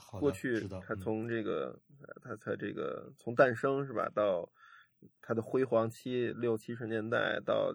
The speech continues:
Speaker 1: 这个现在进入数字化，它原来这个每年都会参加欧洲的，呃，这世界级的这些那个摄影器材的展览。每年呢，
Speaker 2: 嗯。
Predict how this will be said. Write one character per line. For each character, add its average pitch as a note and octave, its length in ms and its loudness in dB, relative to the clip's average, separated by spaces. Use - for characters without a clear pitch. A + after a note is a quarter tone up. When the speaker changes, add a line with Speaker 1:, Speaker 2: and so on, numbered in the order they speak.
Speaker 1:
这 A2+ 160 -4
个 - 360 -4
现 A#2 180 -4
在 A2 120 2
进 A2 140 -4
入 G#2+ 140 -4
数 A2 240 -6
字 G#2 100 -6
化， - 320 -4
它 A#2+ 200 -2
原 A2 200 2
来 A2 240 2
这 G#2+ 120 -6
个 G2+ 120 -4
每 G#2+ 180 -6
年 G#2+ 180 -4
都 A#2+ 120 0
会 B2 100 -2
参 A#2 200 -4
加 A2+ 120 2
欧 A#2+ 220 0
洲 A#2 180 0
的， G#2+ 80 -2
呃， G#2+ 120 -14
这 G#2+ 220 -10
世 - 240 -10
界 G#2+ 160 2
级 - 180 -12
的 G#2 100 -4
这 G#2 140 -2
些 G#2 300 -2
那 G#2+ 180 -6
个 G#2 140 -6
摄 - 160 -6
影 G#2 100 -4
器 A2+ 160 -8
材 G#2+ 160 -6
的 A2+ 80 -2
展 A2+ 220 -2
览。 - 200 0
每 A2 140 2
年 A#2+ 260 4
呢， D#3+ 320 6
Speaker 2:
嗯。 F#2+ 220 -8